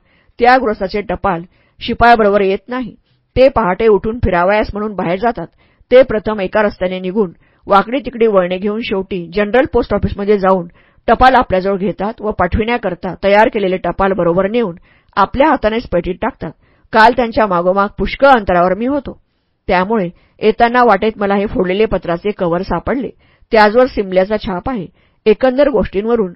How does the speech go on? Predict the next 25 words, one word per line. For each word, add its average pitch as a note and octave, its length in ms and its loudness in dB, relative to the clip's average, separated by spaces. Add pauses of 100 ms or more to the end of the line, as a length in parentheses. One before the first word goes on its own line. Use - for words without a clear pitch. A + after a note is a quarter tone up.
आपण A#3+ 320 -2
घेतलेल्या G3+ 300 0
संशयाला F#3+ 440 -4
जागा F3+ 280 -2
पुष्कळ - 420 -6
आहे, A3+ 260 -4 (360)
असे A#3+ 300 0
आम्हालाही G3 360 0
आता G3+ 240 0
वाटू F3 220 -2
लागले G3 300 -2
आहे. A3+ 200 -8 (340)
शिवाय A3 480 0 (100)
पोस्ट B3 280 2
ऑफिसातील A3 460 -2
माझ्या G3 320 0
एका G#3 200 -2
मित्राने F#3 440 -6 (340)
मला G#3 200 2
आता G#3+ 320 2
सांगितले F#3+ 520 -6
की, - 420 -10
या A#3 200 6
गृहस्थांचा A3 440 0
पत्रव्यवहार G3 720 0